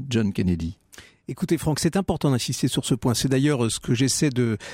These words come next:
Speaker 2: de, de, de dire dans l'ouvrage.
Speaker 1: Mais oui.
Speaker 2: Je, je distille quelques éléments sur sa psychologie et sur sa personnalité que je, je tiens de, de ces, ce, ce témoignage de, de mes grands-parents. Euh, c'est vrai que, au fond, on voit toujours ces étiquettes, euh, toujours les mêmes.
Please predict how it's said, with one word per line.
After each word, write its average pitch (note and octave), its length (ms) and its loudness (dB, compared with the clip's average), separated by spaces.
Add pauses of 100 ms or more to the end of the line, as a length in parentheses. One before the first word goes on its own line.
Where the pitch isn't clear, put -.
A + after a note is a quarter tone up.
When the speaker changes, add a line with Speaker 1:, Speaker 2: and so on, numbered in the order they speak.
(160)
Speaker 2:
de, - 160 0
de, C#3+ 180 0
de C#3 200 2
dire C#3 260 -2
dans C3 160 -2
l'ouvrage. C3+ 540 0
Speaker 1:
Mais C#3 80 -4
oui. B2 40 -4
Speaker 2:
Je, B2 140 0 (320)
je - 160 0
distille E3 580 0
quelques A#2+ 840 0
éléments F3 420 0
sur C3+ 220 0
sa A2+ 240 0
psychologie C#3+ 640 0
et C#3+ 40 2
sur - 220 -2
sa - 160 0
personnalité C3 580 0
que C3+ 80 -8
je, B2+ 140 0
je A#2 120 0
tiens C#3 280 0
de, A#2+ 160 0 (280)
de - 60 0
ces, - 240 0
ce, - 200 -6
ce - 140 -2
témoignage C#3 600 2
de, A2+ 220 0
de - 100 -2
mes G2 160 -2
grands-parents. - 480 0 (300)
Euh, - 120 -4
c'est A3+ 200 2
vrai G3+ 180 0
que, D#3 340 -2
au - 80 0
fond, C#3+ 380 0
on E3 60 2
voit D#3 200 2
toujours D#3+ 400 0
ces A#2+ 220 2
étiquettes, - 480 -4 (260)
euh, - 100 -2
toujours D3 280 2
les D3 80 2
mêmes. C#3+ 320 0